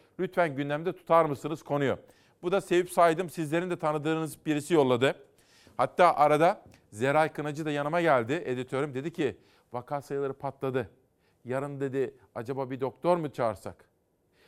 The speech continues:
Yarın aslında Destici geliyor, onu söyleyeyim. Büyük Birlik lideri. Ama aynı zamanda daha önceki kuşaklarda da bir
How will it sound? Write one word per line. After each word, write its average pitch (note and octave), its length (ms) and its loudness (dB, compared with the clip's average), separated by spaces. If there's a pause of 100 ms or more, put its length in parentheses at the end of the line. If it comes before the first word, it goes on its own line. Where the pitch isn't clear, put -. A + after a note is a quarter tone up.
(140)
Yarın C3 220 -2
aslında C#3 340 -4
Destici D3 400 -2
geliyor, B2+ 320 2
onu A#2 180 -6
söyleyeyim. B2+ 440 -2 (160)
Büyük A#2 260 -8
Birlik B2+ 240 -6
lideri. A#2+ 380 0 (320)
Ama C3+ 180 -4
aynı E3+ 280 2
zamanda D3 500 0 (360)
daha D3 200 6
önceki D3 260 -4
kuşaklarda D3 640 0
da F#3 180 2 (240)
bir D#3+ 180 2